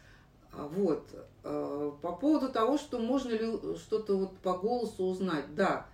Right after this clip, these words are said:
можно, э, заболевание узнать. Простой пример.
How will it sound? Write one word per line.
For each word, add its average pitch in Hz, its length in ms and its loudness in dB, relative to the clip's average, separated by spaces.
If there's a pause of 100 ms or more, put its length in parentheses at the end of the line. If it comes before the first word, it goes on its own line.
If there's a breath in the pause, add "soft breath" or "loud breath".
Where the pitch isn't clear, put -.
(360 loud breath)
можно, 214 640 2
э, 143 380 -8
заболевание 180 640 2
узнать. 123 340 -10 (1080)
Простой 302 420 6
пример. 226 480 2